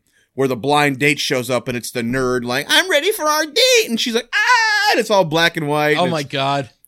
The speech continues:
Speaker 1: it's, it's got the, the fog rolling through and it's cutting to the shadows on the wall.
Speaker 2: Sweet.
Speaker 1: And it was actually pretty well shot,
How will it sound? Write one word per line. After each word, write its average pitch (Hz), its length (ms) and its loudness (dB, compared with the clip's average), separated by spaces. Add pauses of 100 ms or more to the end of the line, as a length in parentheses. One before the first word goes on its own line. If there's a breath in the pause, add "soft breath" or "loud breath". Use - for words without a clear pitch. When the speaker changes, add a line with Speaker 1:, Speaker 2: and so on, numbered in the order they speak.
Speaker 1:
it's, 160 300 0
it's 156 160 0
got 165 240 2
the, 151 180 2
the 147 120 -2
fog 139 420 2
rolling 143 320 0
through 143 180 -2
and 131 60 -2
it's - 100 -8
cutting 139 240 -6
to 139 60 -6
the 131 80 -4
shadows 131 600 0
on 131 60 -4
the 127 80 -2
wall. 117 540 0
Speaker 2:
Sweet. 147 300 0 (120)
Speaker 1:
And 165 100 4
it 196 40 8
was 190 120 4
actually 277 300 2
pretty 190 240 0
well 165 240 2
shot, 165 460 0